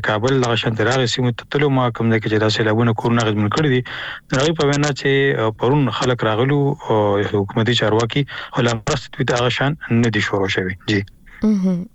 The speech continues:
Speaker 2: صحیح. او دغلته د مح-، موسمیاتو محکمه څه وایي چې آیا د نورو بارانونو امکان شته او که نه؟
Speaker 1: آه، بالکل دغه د موسمیاتو محکمې را نن او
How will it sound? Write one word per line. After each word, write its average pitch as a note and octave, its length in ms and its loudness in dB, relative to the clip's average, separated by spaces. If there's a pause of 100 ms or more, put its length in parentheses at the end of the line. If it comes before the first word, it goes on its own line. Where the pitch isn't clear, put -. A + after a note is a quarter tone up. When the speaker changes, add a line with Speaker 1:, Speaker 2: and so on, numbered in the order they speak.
(100)
Speaker 2:
صحیح. G#3 360 -2
او C4+ 80 0
دغلته E4 440 0
د - 80 0
مح-، B3+ 180 2 (100)
موسمیاتو B3 640 -2
محکمه A#3+ 440 0
څه - 140 -6
وایي F#3+ 280 0
چې - 180 -6
آیا A3 260 0
د G3+ 100 -2 (120)
نورو A#3+ 200 2
بارانونو G3+ 480 0 (140)
امکان G3+ 340 -2
شته - 220 -4
او B3 140 0
که - 140 -6
نه؟ - 140 -6 (1900)
Speaker 1:
آه، D3+ 180 2
بالکل D#3+ 240 0
دغه D3+ 320 -2
د C#3+ 60 2
موسمیاتو D3 480 0
محکمې C#3+ 480 0
را C3+ 100 0
نن D#3+ 220 0
او C#3 120 -2